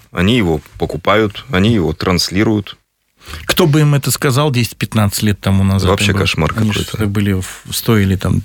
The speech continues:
Speaker 2: сотни миллиардов долларов, а щас они просто, это, грубо говоря,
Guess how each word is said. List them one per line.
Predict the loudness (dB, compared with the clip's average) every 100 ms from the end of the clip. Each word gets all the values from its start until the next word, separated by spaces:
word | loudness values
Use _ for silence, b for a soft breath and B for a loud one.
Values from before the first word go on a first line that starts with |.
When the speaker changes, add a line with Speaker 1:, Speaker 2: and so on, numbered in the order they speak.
| -2
Speaker 2:
сотни | -2 2 4
миллиардов | 4 4 2 0 0
долларов, | 0 0 0 -2 -4
а |
щас | -2 0 0
они | 0
просто, | 0 0 -2 -2
это, | -4
грубо | 0 2 2
говоря, | 2 2 2 0